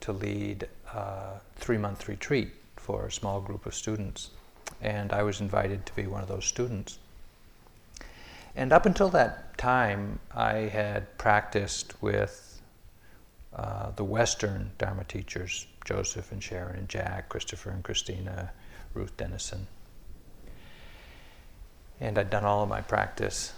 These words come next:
all of my meditation at the meditation center in Massachusetts, which is where Sayadaw U Pandita was coming.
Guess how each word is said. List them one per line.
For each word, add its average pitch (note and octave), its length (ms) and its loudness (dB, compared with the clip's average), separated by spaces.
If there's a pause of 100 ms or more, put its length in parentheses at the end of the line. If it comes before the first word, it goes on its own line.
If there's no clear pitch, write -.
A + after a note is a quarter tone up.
all G2+ 160 8
of G2 80 4
my - 300 2 (1000)
meditation G2+ 680 -2 (360)
at G#2 220 2
the - 60 0
meditation G#2 480 2
center G2+ 340 0
in G2+ 80 -2
Massachusetts, - 840 -2 (160)
which - 180 -4
is G2+ 140 -4
where G2+ 320 0 (180)
Sayadaw G2+ 340 0
U - 100 -4
Pandita G2 380 -4
was F2+ 180 -8
coming. F#2 280 -8